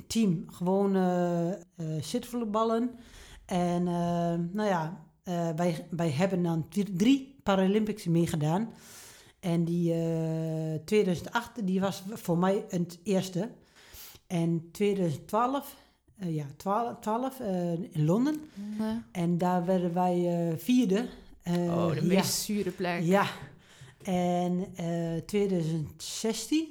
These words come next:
Speaker 1: hebben wij Rio
Speaker 2: Rio.
Speaker 1: de Janeiro, ja. En toen waren wij, eh, vijfde. Dus, eh, dus, eh, mijn eerste Paralympics is we-, is, is echt wel, eh, het hoogste.
Speaker 2: Ja,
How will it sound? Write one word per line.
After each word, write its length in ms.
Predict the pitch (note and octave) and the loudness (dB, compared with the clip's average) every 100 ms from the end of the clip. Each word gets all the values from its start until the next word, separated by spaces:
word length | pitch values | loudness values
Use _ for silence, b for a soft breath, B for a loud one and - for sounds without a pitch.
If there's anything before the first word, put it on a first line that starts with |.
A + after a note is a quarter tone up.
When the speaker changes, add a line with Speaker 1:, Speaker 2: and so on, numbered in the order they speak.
| - | -6
Speaker 1:
hebben 340 | G3 E3 E3 | -4 0 0
wij 440 | D#3 E3 D#3+ D#3+ D#3 | 0 0 -2 -4 -4
Rio 420 | F#3 F3 G3+ G#3 G#3+ | 0 2 4 4 4
Speaker 2:
Rio. 140 | F3 | 2
Speaker 1:
de 80 | - | 2
Janeiro, 640 | D#3 D3 E3 F#3+ A#3 C4+ A3 | 0 0 2 0 0 -4 -2
ja. 280 | F#3+ A#3 - B B B B B | 0 -2 -4 B B B B B
En 140 | G3 - | -4 -2
toen 200 | G#3+ G3 | -2 2
waren 320 | G3+ F#3+ F3+ | 2 2 2
wij, 400 | F#3 F3+ F3+ F3+ | 2 2 0 -2
eh, 720 | F#3 E3+ E3 E3 D#3+ D#3+ D#3+ | -6 -4 -4 -4 -4 -4 -6
vijfde. 400 | C#3+ F#3+ D3 - C3 - _ _ | -2 0 0 -4 -12 -16 _ _
Dus, 400 | D3 D3+ D3 - | -10 -4 -4 -4
eh, 80 | D#3+ D3+ D3+ D3+ D3+ B B B B B _ | -4 -2 -4 -6 -10 B B B B B _
dus, 320 | F#3+ - - - F#3 - | -2 -2 -6 -12 -14 -10
eh, 440 | - F3 E3+ E3 D#3+ D#3 - _ _ | -2 0 2 0 -2 -4 -10 _ _
mijn 380 | E3 G3+ F#3 F#3 | 0 2 2 0
eerste 360 | G#3 B3+ C4+ C4+ | 0 0 -2 -4
Paralympics 800 | - A3+ A3 A3+ A#3+ A#3+ - - | -2 0 0 0 -2 -6 -10 -4
is 220 | F#3+ - | -4 -2
we-, 220 | G3+ B3+ - | -2 -4 -4
is, 220 | G#3 - - - | -4 -6 -12 -4
is 240 | F#3 - | -4 -4
echt 220 | - A3+ | -6 -4
wel, 400 | G3 G3+ G3+ A3+ | 0 2 2 0
eh, 360 | G#3 F#3+ F#3 F3+ - | 2 4 4 0 -2
het 240 | - F#3 - - | 0 0 -2 -2
hoogste. 480 | E3+ E3 - - - - _ - | 2 2 0 -10 -12 -14 _ -10
Speaker 2:
Ja, 260 | G3+ F#3 | -6 -6